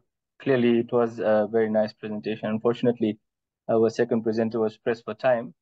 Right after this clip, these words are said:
um, but hopefully we can get him on some other day, uh, to give us a better and more in-depth, uh, talk. Uh, thank you very much for moderating this session, and I think it was very informative and fairly basic for a non-nephrologist as well to, to understand.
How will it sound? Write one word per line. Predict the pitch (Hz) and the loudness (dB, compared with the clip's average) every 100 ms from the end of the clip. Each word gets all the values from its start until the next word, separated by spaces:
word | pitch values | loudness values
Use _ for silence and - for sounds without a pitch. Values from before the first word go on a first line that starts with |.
| - | -16
um, | 107 104 110 _ _ _ _ _ - | -10 -8 -10 _ _ _ _ _ -6
but | 110 | -6
hopefully | - 120 - 120 | -2 -2 0 0
we | 113 | 0
can | 110 110 | 0 0
get | 113 113 | 0 0
him | 117 | 0
on | 110 107 | 0 0
some | 113 107 | -2 -2
other | 107 107 | -2 -2
day, | 107 104 104 104 _ | 0 0 -2 -6 _
uh, | 110 95 - | -6 -6 -6
to | |
give | 98 101 | -6 -4
us | 101 - | -4 -2
a | 98 95 90 | 0 0 0
better | 101 - 98 95 | -4 -2 0 0
and | 92 98 | -2 -2
more | 98 104 | -4 -4
in-depth, | 101 98 - _ | -2 -2 -4 _
uh, | 90 95 - | -4 -4 -2
talk. | 120 135 _ _ _ _ _ | -4 -4 _ _ _ _ _
Uh, | 104 101 101 | 2 2 -2
thank | 123 120 | -6 -2
you | |
very | 110 113 | -2 0
much | 107 107 - | -2 -6 -8
for | 110 101 | -4 -2
moderating | 104 107 107 107 113 107 | -2 -2 -2 -2 -2 -4
this | 104 - | -4 -6
session, | 110 - 175 190 170 | -8 -6 -6 -4 -2
and | 113 104 | 0 2
I | 101 | 2
think | - 113 | 2 2
it | 135 | 0
was | 110 | 2
very | 110 117 | 2 4
informative | 110 110 107 107 - 156 | 2 0 0 0 -2 -4
and | 110 110 | -2 -2
fairly | - 135 117 | 0 0 0
basic | 113 113 120 123 123 _ _ _ _ | -2 -2 -2 -4 -6 _ _ _ _
for | 123 113 110 110 104 - | 0 2 2 0 -2 -6
a | |
non-nephrologist | 107 120 120 107 110 107 110 113 | -4 -4 -4 -6 -6 -6 -8 -10
as | 113 110 | -10 -2
well | 104 101 - | -2 -2 -4
to, | 104 98 | -6 -6
to | - 101 | -2 0
understand. | 101 98 - 101 143 | 0 -2 -2 -2 -2